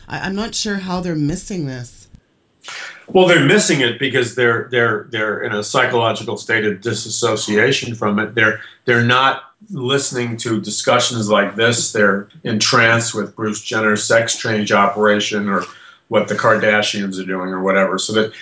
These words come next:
Speaker 2: it's not even on their radar screen. But he-, here's the thing that's so, um,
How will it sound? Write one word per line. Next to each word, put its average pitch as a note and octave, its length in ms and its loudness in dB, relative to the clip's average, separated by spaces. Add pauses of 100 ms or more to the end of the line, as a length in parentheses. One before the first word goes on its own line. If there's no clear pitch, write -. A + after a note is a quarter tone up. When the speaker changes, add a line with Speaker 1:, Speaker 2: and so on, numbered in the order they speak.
Speaker 2:
it's - 140 -12
not C3+ 160 6
even B2 140 4
on G#2+ 100 2
their G2+ 140 2
radar A#2+ 360 4
screen. G2 460 -10 (420)
But - 320 2 (140)
he-, D3+ 240 -10
here's F3 340 2
the C3+ 140 -2
thing C#3 320 0
that's G#2 200 -4
so, B2 600 2
um, G#2 500 0